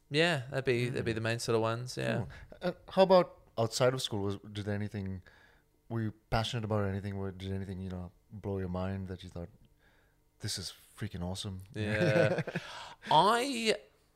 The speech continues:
Speaker 1: nothing
Speaker 2: Mm.
Speaker 1: that really comes to mind. Like, and
Speaker 2: Mm.
Speaker 1: I, I'm someone that really struggled to find my path, like, in
Speaker 2: Mm.
Speaker 1: life. You know,
Speaker 2: Mm.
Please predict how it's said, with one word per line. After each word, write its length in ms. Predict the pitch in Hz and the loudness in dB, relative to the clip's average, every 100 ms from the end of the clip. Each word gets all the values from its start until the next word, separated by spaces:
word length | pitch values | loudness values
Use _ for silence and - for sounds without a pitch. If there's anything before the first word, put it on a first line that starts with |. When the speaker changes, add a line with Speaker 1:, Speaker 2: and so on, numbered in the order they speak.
| _ _ _ _ _ _ _ - - _ - - - - - - | _ _ _ _ _ _ _ -20 -20 _ -20 -20 -18 -20 -20 -10
Speaker 1:
nothing 600 | 185 214 247 190 330 302 | -4 -2 -2 0 0 -2
Speaker 2:
Mm. 280 | 285 254 208 | -6 -8 0
Speaker 1:
that 140 | 202 | 2
really 440 | 165 160 170 175 170 | 2 6 8 10 6
comes 400 | - 156 139 - | 4 0 0 0
to 60 | 127 | 2
mind. 540 | 123 123 120 110 107 113 | 4 6 6 2 2 8
Like, 220 | 113 113 | 10 10
and 100 | 131 | 8
Speaker 2:
Mm. 60 | 139 | 8
Speaker 1:
I, 200 | 135 131 | 8 6
I'm 100 | 135 | 2
someone 320 | - 147 160 | 0 2 2
that 120 | 147 110 | 2 2
really 280 | 117 117 | 2 2
struggled 640 | 113 - - 117 110 110 107 | 0 -2 6 6 6 2 -2
to 140 | 110 | -4
find 380 | - 107 107 110 | -2 0 0 0
my 180 | 107 104 | -2 -2
path, 640 | - 101 101 98 104 - | -2 0 0 0 -4 -6
like, 220 | - 107 104 | -2 2 2
in 120 | 101 | 2
Speaker 2:
Mm. 60 | 104 | 0
Speaker 1:
life. 320 | 104 101 - | 0 -2 -2
You 60 | 113 | 2
know, 200 | 123 | 4
Speaker 2:
Mm. 60 | 123 | 2